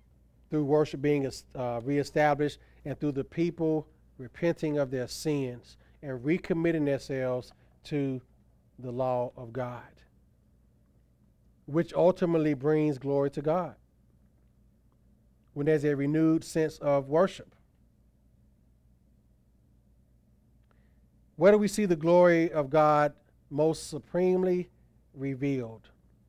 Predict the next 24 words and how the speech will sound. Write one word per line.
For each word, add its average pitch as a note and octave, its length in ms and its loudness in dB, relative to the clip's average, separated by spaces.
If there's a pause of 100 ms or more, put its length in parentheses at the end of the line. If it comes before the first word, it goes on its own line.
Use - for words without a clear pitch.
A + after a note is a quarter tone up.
(100)
In D3 200 -2
Christ. - 600 -6 (2000)
It's E3+ 200 0
gonna F3 140 2
be E3+ 100 0
revealed E3+ 380 4
in E3 100 2
the D#3+ 80 0
rebuilt E3 400 -2
temple E3 440 -2 (340)
when C#3+ 160 -2
Jesus D#3+ 320 0
the D#3 100 0
Messiah D3 600 0
appeared C#3+ 580 -4 (640)
there. B2 380 -8 (2500)
Luke E3+ 180 0
thirty-two, F3 600 2 (240)
I'm C#3+ 80 -12
sorry, C#3+ 240 0
Luke D#3 220 -2
two G3 240 0
and D#3 100 0
thirty-two, C3+ 580 -2